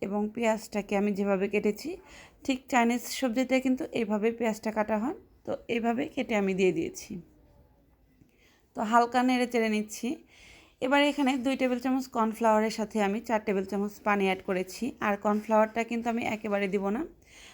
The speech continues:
তো দেখুন আমার এইটটি পার্সেন্ট সিদ্ধ হয়ে গেছে, এবার আমি কর্নফ্লাওয়ারের পানিটা অ্যাড করে নিব। তো এখানে অল্প অল্প করে দিব, আর কনসিস্টেন্সিটা আমি, আহ, just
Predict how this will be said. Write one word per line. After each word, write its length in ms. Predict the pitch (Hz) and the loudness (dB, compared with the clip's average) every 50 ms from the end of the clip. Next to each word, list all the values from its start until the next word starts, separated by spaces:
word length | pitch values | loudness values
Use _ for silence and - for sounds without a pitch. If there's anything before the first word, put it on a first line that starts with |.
| - - | -12 -6
তো 100 | - 233 | -4 0
দেখুন 280 | 214 247 240 269 262 262 | 0 0 2 2 2 4
আমার 180 | 262 262 277 - | 4 2 2 0
এইটটি 240 | - 254 247 - 247 | 0 0 0 0 -2
পার্সেন্ট 380 | 254 262 254 - - 269 269 254 | -2 -4 -4 -2 -2 -2 -2 -2
সিদ্ধ 300 | - - 240 208 - 220 | -2 -2 -4 -2 -2 -2
হয়ে 260 | 214 214 220 220 214 | 0 0 2 2 2
গেছে, 340 | 214 214 214 214 - - 262 320 - | 0 0 -2 -4 -4 -6 -6 -4 -4
এবার 200 | - 214 208 208 | -2 0 0 0
আমি 180 | 208 214 214 | 0 0 -4
কর্নফ্লাওয়ারের 520 | 214 - 208 202 190 - 202 190 196 196 196 | -4 -4 -6 -4 -2 0 2 2 2 2 2
পানিটা 400 | 202 202 196 196 190 - - - - | 2 2 0 0 0 -2 -6 -6 -4
অ্যাড 160 | - 202 - - - | -4 -4 -4 -4 -4
করে 140 | 185 175 165 | -4 -4 -2
নিব। 220 | 180 - - - - - _ _ _ _ _ - - - - - - - - - - | -4 -6 -8 -10 -14 -20 _ _ _ _ _ -20 -20 -20 -20 -20 -20 -20 -18 -4 2
তো 60 | 269 | 2
এখানে 300 | 277 269 285 302 277 277 | 4 4 4 4 4 4
অল্প 280 | 302 - 285 285 277 285 | 4 4 4 4 4 2
অল্প 240 | 269 262 254 269 | -2 0 -2 -4
করে 220 | 269 - 262 254 254 | -4 0 2 2 2
দিব, 340 | 214 247 226 214 233 294 - - | 2 0 -2 -2 -4 -4 -4 -4
আর 200 | - 214 208 208 | -2 -2 -2 -2
কনসিস্টেন্সিটা 840 | 214 - 233 233 226 247 233 - 240 220 - - 247 - 233 - - - | -2 -2 -4 -2 -2 -4 -6 -6 -8 -8 -6 -8 -6 -4 -4 -6 -6 -4
আমি, 300 | - 202 214 254 320 370 - - _ _ _ - - - - - - - | -2 0 0 0 0 -4 -10 -18 _ _ _ -20 -20 -20 -20 -20 -10 -2
আহ, 320 | 196 196 196 190 190 180 208 | 0 2 4 4 2 2 -2
just 200 | 208 208 - | -4 -4 -6